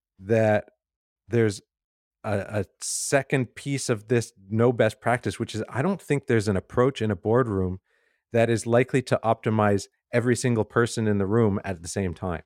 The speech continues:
And we've got this tendency to deploy every meeting the same, right? Similar agendas. We all sit around the table in the same way. We ask similar questions.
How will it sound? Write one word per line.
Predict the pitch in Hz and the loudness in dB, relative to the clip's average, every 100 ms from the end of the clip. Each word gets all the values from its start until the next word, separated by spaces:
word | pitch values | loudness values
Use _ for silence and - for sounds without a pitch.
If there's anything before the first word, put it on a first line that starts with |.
| _ _ _ _ _ _ _ _ _ - | _ _ _ _ _ _ _ _ _ -2
And | 113 113 104 | 2 2 0
we've | 113 107 | -2 0
got | 127 120 - | 0 0 -2
this | - 113 - - - _ _ _ | 0 0 0 -8 -16 _ _ _
tendency | - 175 190 170 - 139 131 | -2 2 2 0 -4 -4 -4
to | 127 - 113 90 _ _ - | -6 -4 -4 -4 _ _ -6
deploy | 110 - 127 123 120 | -6 0 2 4 2
every | 117 127 123 147 | 2 0 0 -2
meeting | 135 120 120 104 90 92 - _ _ _ _ _ | 0 2 2 0 -2 -6 -14 _ _ _ _ _
the | 104 | -6
same, | 104 104 90 71 _ _ _ - | -4 -2 -2 -4 _ _ _ -4
right? | 90 104 | -2 -2
Similar | - 107 110 120 123 | -2 -2 0 2 2
agendas. | 117 110 104 98 95 92 92 - _ _ _ _ | 2 2 2 2 0 0 -4 -10 _ _ _ _
We | 78 87 | -10 -2
all | 104 | 0
sit | 120 123 117 | 0 0 2
around | 113 110 113 | 4 2 0
the | 104 - | -4 -8
table | - 110 110 110 | -2 0 0 0
in | 107 98 | 0 -2
the | |
same | - - 113 113 113 | -4 0 2 4 2
way. | 95 92 87 87 - _ _ _ _ - | 2 0 -2 -4 -10 _ _ _ _ -4
We | 98 | -2
ask | 98 - | 0 -2
similar | - - 120 120 117 | -4 0 2 4 2
questions. | - 107 98 - 98 95 95 - | 2 0 0 -2 -4 -2 -4 -6